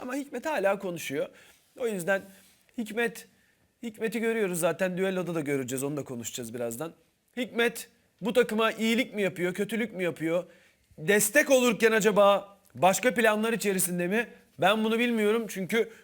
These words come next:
bunları irdelememiz gerekiyor. Bunu irdeleyenler var. İyi niyetli olmadığını söyleyenler var. Hikmet valla bence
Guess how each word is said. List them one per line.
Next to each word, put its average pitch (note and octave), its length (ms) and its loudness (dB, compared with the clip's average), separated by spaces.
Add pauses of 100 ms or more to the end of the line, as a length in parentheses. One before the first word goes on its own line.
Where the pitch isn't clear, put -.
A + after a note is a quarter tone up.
(140)
bunları F#3 360 4
irdelememiz A3 640 4
gerekiyor. A#3 420 4
Bunu A#3+ 140 0
irdeleyenler A#3 760 6
var. G#3 340 4 (1000)
İyi G#3+ 180 2
niyetli A#3 280 4
olmadığını A#3 480 6
söyleyenler F#3 640 4
var. D#3+ 300 0 (920)
Hikmet G3+ 380 -2
valla A#3 580 2 (1160)
bence A3 540 2